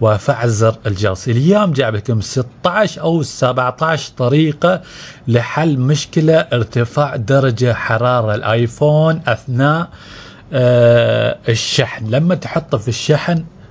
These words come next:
اوكي، هاتفك تتفاجأ بعد دقيقتين او ثلاثة او، آه، خمسة، آه، تتفاجأ ان الايفون يسخن، آه،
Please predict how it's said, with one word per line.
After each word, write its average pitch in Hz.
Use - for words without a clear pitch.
اوكي، 123
هاتفك 147
تتفاجأ 151
بعد 135
دقيقتين 117
او 120
ثلاثة 143
او، 127
آه، 117
خمسة، 151
آه، 143
تتفاجأ 165
ان 135
الايفون 143
يسخن، 165
آه، 123